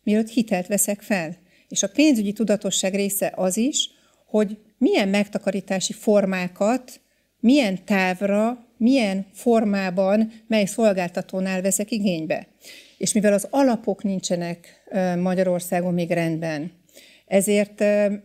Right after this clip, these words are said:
ezért az alapokkal kellene kezdeni, és az alapokat kétféleképpen tudjuk szerintem megteremteni. Az egyik az az, hogy vagy az iskolában megtanítjuk a gyerekeknek, de a legjobb az mindig az, hogyha a családban látja ezt a példát.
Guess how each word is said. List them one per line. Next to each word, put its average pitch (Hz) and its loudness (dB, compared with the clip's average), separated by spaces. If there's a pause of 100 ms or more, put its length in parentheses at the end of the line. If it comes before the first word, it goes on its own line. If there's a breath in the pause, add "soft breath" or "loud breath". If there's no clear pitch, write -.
ezért 214 -2
az 226 0
alapokkal 214 0
kellene 185 0
kezdeni, 175 -2
és 170 -6
az 190 -4
alapokat 226 -2
kétféleképpen 190 -2
tudjuk 202 -4
szerintem 208 -2
megteremteni. 214 -2 (300 loud breath)
Az 190 -2
egyik 196 0
az 185 0
az, 180 -4
hogy 185 -6
vagy 180 0
az 160 -6 (100)
iskolában 196 0
megtanítjuk 180 -4
a 202 -2
gyerekeknek, 214 -2 (260 loud breath)
de - -10
a - -2
legjobb 254 2
az 240 -2
mindig 220 2
az, 214 0
hogyha - -6
a 208 -4
családban 185 -2
látja 185 -4
ezt 180 -6
a 190 -10
példát. 175 -4